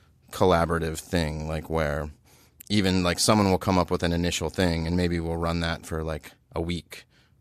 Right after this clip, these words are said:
or a day, and then that'll mutate into a bunch of different things that turn into other things. We, at the restaurant now, we, um, it's kind of funny 'cause we have, like, this, there's all, all,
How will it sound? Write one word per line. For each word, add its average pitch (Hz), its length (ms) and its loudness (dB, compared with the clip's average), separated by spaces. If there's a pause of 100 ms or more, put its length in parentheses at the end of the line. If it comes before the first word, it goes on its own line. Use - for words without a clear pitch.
or 90 100 4
a 85 60 4
day, 80 460 2 (380)
and 90 220 2
then 85 280 0
that'll 92 200 6
mutate 87 460 0
into 80 400 -2 (240)
a 87 80 -2
bunch 80 260 0
of 78 80 -6
different 85 320 0
things 80 380 -4
that 82 120 -4 (360)
turn 92 180 2
into 82 200 2
other 85 180 2
things. 80 320 -4
We, 85 160 -2 (400)
at 98 80 4
the 107 80 8
restaurant 104 360 6
now, 90 280 4
we, 87 180 0
um, 80 320 0 (760)
it's 87 140 -2
kind 92 220 4
of 85 40 2
funny 87 240 2
'cause 82 180 -6
we 85 100 0
have, 76 180 0
like, 78 140 -8
this, - 400 -4
there's 82 320 -6
all, 92 340 4
all, 90 240 4